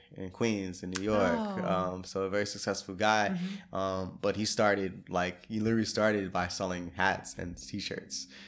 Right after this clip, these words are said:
Speaker 1: Um, so he
Speaker 2: Wow.
Speaker 1: started his own brand called Fubu, and they were, you know, purchased. Um, so, he, you know, he ended up making a lot of money
Speaker 2: Mm-hmm.
Speaker 1: from there. And then now, he, you know, he has a lot of, like, big, you know, projects and contracts
Speaker 2: Mm-hmm.
Speaker 1: and a whole bunch of different things.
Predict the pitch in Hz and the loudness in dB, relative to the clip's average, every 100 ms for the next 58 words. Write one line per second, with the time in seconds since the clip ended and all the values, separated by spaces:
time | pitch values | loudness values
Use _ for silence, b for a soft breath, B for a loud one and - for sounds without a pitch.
0 | B B - 87 90 87 95 90 98 98 | B B -8 -4 -2 -2 -2 0 0 0
1 | 92 95 92 90 90 90 - 92 - 101 | -2 -4 -2 -4 -4 -6 -8 -8 -6 -6
2 | 92 92 92 92 87 87 92 90 - 95 | -6 -6 -6 -8 -8 -4 -4 -4 -4 -4
3 | 87 - 98 - 90 - - - - 90 | -4 0 0 0 -4 -6 -8 -14 -14 -12
4 | 87 87 90 90 - 98 90 92 90 - | -10 -10 -10 -12 -10 -8 -6 -4 -6 -6
5 | 92 92 92 95 92 98 98 175 180 185 | -8 -6 -4 -2 0 0 2 2 2 0
6 | B - - 92 95 95 95 95 98 98 | B -12 -6 -2 0 0 -2 -2 -2 -2
7 | 98 95 104 92 92 95 87 87 87 82 | -4 -6 -4 -4 -2 -4 -2 -2 -2 -4
8 | 85 - 87 82 - - 101 87 80 - | -8 -6 -8 -8 -18 -14 -12 -12 -14 -18
9 | _ - 82 82 82 82 - - - - | _ -14 -10 -8 -8 -10 -12 -16 -14 -8
10 | 180 - 175 175 175 - B B 185 202 | -4 -2 -2 -4 -8 -10 B B 4 8
11 | 190 156 143 131 110 123 117 101 | 8 8 4 4 0 2 2 0